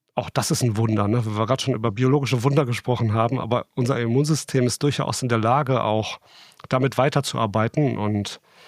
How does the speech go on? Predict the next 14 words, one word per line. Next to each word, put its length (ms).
die, 380
wir 140
müssen 460
uns 180
vielleicht 540
nicht 220
immer 340
und 160
ewig 340
für 260
alle 180
covid-Varianten 1080
wieder 340
impfanpassen. 800